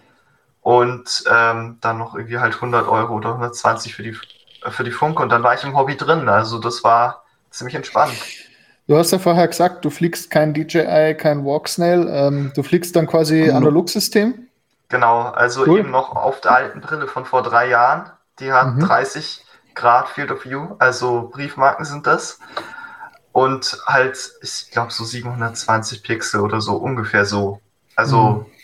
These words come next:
Speaker 1: ja, das ist, es funktioniert. Und ich will aber jetzt auch auf digital eben upgraden und deshalb bin ich jetzt grad extrem gut informiert im digitalen Bereich, weil ich mich da halt en-, entscheiden möchte, was für ein System ich mir da kaufe.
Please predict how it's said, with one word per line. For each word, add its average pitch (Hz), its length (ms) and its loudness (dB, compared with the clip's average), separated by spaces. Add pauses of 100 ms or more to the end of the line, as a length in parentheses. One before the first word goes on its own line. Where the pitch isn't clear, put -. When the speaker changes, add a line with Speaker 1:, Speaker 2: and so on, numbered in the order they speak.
(420)
Speaker 1:
ja, - 260 -6 (460)
das 113 160 -8
ist, - 420 -8
es 123 140 -8
funktioniert. 165 640 -2 (480)
Und 135 280 4
ich - 160 -4
will 131 100 6
aber 123 180 4
jetzt 123 180 -4
auch - 80 -2
auf - 320 -8 (320)
digital 123 420 0
eben 117 140 -4
upgraden 120 480 0
und 110 120 -8
deshalb 117 220 -2
bin 117 120 -6
ich 120 80 -8
jetzt - 340 -4 (520)
grad - 260 2
extrem 127 360 -4
gut - 380 -10
informiert 135 480 -2
im 120 140 -6
digitalen 117 500 -2
Bereich, 117 500 0
weil 104 260 2
ich 104 120 -10
mich 113 180 -10
da 117 140 2
halt 117 140 0
en-, 107 180 -8 (220)
entscheiden 120 500 0
möchte, 104 540 -4
was 104 260 0
für - 120 -8
ein 113 60 -6
System 107 340 -8
ich 104 140 -10
mir 101 60 -10
da 101 160 0
kaufe. - 360 -10